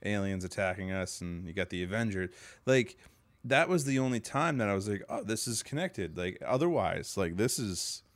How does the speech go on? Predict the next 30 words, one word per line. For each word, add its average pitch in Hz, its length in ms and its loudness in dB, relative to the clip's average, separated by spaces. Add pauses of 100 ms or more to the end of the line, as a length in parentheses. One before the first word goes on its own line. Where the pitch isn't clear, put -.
(500)
this 120 180 2
is 107 120 -4
completely 117 640 0
separate 98 500 -2
in 85 100 -4
my 82 160 -2
brain. 87 480 -2 (1080)
And, 104 140 2
uh, 95 220 4
I 101 80 6
don't 117 140 4
know 101 320 2 (460)
whether 101 240 2
or 98 40 0
not 98 140 0
that 98 120 2
was 90 120 -2
a 87 40 -4
good 92 260 0
thing 101 160 0
or 85 60 0
a 82 40 -2
bad 92 420 0
thing. 90 260 -4
I 90 60 -2
think, 90 400 -6 (540)
I 98 80 2
think 147 200 0
it's 131 160 -2
good 147 300 2